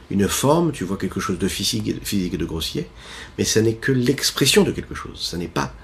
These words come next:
la base, ça n'est pas le fond, ça n'est pas la profondeur de cette énergie-là qui lui permet d'être ce qu'il est.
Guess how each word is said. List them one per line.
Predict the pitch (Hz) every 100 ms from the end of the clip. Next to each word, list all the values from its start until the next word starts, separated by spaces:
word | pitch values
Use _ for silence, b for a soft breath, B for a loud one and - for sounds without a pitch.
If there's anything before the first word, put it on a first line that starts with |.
| B
la | -
base, | 82 92 117 110
ça | -
n'est | 85
pas | 98
le | 90
fond, | 78 - - 113 - B B B B -
ça | 90
n'est |
pas | 80 98
la | 85
profondeur | - 113 - 95 113 110
de | 104
cette | 92 - 85
énergie-là | 90 90 87 92 98
qui | 98
lui | 87
permet | 82 85 87
d'être | 87 82
ce | -
qu'il | 78 73
est. | 76